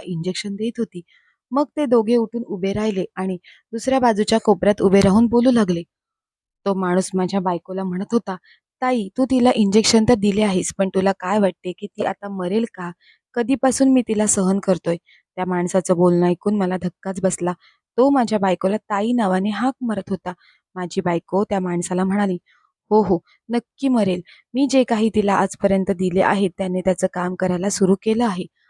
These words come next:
आता ती तीन दिवसात मरेल आणि ती कशी मेली हे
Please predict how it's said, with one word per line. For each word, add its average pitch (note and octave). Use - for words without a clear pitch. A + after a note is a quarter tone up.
आता F#3
ती F3+
तीन G#3
दिवसात F#3+
मरेल G3
आणि F#3
ती F#3+
कशी B3
मेली A3
हे A3